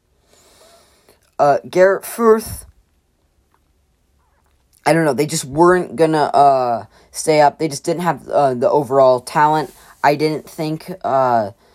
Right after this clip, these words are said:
they were ever gonna stay up. They just, I don't know, there's just something about them. They did have a few key players, though, that I would like to highlight 'cause they did have decent seasons. Uh, Hiragata was quite good,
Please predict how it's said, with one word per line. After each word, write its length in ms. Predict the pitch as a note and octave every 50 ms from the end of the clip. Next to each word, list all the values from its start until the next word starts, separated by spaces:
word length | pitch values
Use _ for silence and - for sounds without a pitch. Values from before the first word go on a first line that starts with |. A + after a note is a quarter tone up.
| _ _ _ _
they 160 | - C#3 C#3+ C#3
were 220 | C3+ C#3+ C#3+ C3
ever 320 | - C3+ C#3 B2+ C#3 C3+
gonna 440 | A#2+ C3+ C3+ C3 C3 C3 B2+ A#2 -
stay 280 | - - - D3+ C#3+ C#3
up. 280 | C#3 C#3 C3+ - _
They 180 | - - D3 C#3+
just, 260 | B2+ C3+ - - -
I 100 | - C#3+
don't 120 | D#3 D3+ C#3+
know, 140 | C#3 B2+
there's 220 | A2 C3 C#3+ C#3 C3+
just 140 | D3 - -
something 240 | F#3 E3 D#3 D3+
about 240 | C#3+ C3 D3 D3 D3
them. 220 | - D#3 C#3+ C#3+ - _ - - _ _ -
They 140 | F3 F#3+
did 160 | F3+ G#3 A3 G#3+
have 180 | A3 A3 G3+
a 60 | F#3+
few 300 | F#3 - - E3 F3 E3
key 260 | D3+ - - E3 D#3+ D#3
players, 520 | - - E3+ D#3+ D#3 D#3 D#3 D3+ C#3+ -
though, 180 | D#3 D#3 D3+ C#3
that 140 | B2+ C#3
I 100 | C3+ C3+
would 160 | C3 B2+ B2 A#2+
like 200 | B2+ B2+ A#2+ -
to 80 | C3
highlight 480 | A2+ - C3+ C#3 C3+ C3+ C3 C3 B2 -
'cause 180 | - - D3
they 120 | A2+ C3 B2+
did 180 | B2 C3+ B2+
have 160 | C#3 C#3 A#2+ G2+
decent 340 | A#2+ A#2+ A2+ - A#2 A2+
seasons. 480 | - C3+ C3 A#2+ B2 B2+ B2 A#2+ - - _ _ _ _ _ _ _ _ _ -
Uh, 380 | D3 C#3+ C#3 C3+ A#2+ B2 A#2 A2+ - _ _ _ _ _ _ _ _ -
Hiragata 720 | E3 D#3 D#3 C#3 A#2+ E3 E3 E3 E3 - G3 F#3 F3 E3
was 180 | E3 E3+ E3 -
quite 340 | - F#3 F3 E3 D#3+ -
good, 380 | - E3+ E3+ E3 D#3+ D#3+ E3+